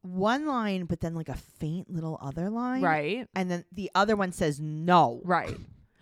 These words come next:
Speaker 2: Okay, so
Speaker 1: Okay.
Speaker 2: I was always told if there's, like, a super faint line, that means you're pregnant, right?
Speaker 1: Same.
Speaker 2: Okay.
Speaker 1: Right. So now she's like, "Oh,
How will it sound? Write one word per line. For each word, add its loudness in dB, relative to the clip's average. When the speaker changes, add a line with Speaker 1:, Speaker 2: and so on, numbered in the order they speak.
Speaker 2:
Okay, 2
so 0
Speaker 1:
Okay. 2
Speaker 2:
I 8
was 2
always 2
told 2
if -2
there's, 4
like, -2
a 0
super 0
faint -6
line, -2
that -4
means -2
you're -2
pregnant, 0
right? 0
Speaker 1:
Same. -2
Speaker 2:
Okay. -6
Speaker 1:
Right. -4
So -6
now 2
she's -8
like, -2
"Oh, 2